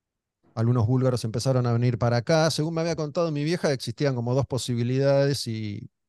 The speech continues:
y ellos iban a tomar la, la, la primera concreta,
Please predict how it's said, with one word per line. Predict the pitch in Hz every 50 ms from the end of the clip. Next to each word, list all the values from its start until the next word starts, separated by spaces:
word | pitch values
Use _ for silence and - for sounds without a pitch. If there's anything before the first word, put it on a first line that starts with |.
| _ _
y | - 107 104
ellos | 104 110 - 123 113 -
iban | 123 113 110 110
a | 107
tomar | 101 110 107 113 117
la, | 110 107 104 101 - -
la, | 123 107 98 101 -
la | - 113 104
primera | 95 - 110 110 113 120 120 117 107
concreta, | - 113 107 113 107 - 143 135 135 - - 127 127 120 117 117 120